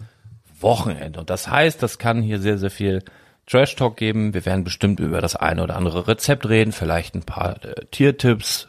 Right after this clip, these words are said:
Wie kämmt man richtig? Ne, mit Flohmitteln und was macht man gegen Salz, äh, an den Pfoten und so. Das würde du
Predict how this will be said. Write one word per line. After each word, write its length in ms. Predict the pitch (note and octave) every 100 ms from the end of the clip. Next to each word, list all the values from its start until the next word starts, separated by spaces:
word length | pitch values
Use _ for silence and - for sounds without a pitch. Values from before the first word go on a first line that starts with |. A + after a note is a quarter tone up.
| -
Wie 120 | F#2
kämmt 300 | - G#2 A2+
man 160 | A2 G#2
richtig? 640 | G#2 G2+ - G2+ F#2+ - - - - - -
Ne, 240 | G#2+ A#2 A2+
mit 220 | G2+ F#2+ - _ _
Flohmitteln 720 | - G#2 G#2+ G2 G2 F#2+ F#2+
und 220 | E2 - -
was 180 | F#2+
macht 200 | F#2+ -
man 140 | F#2 F#2
gegen 220 | G2+ G#2
Salz, 500 | G#2+ G#2+ A2+ - -
äh, 40 | G2
an 400 | F#2+ G2 - F#2+
den 100 | F#2+
Pfoten 460 | - A#2+ B2+ -
und 100 | A2
so. 280 | G#2 G#2 G#2
Das 180 | G2 -
würde 220 | G2+ F#2+ F#2
du 180 | G2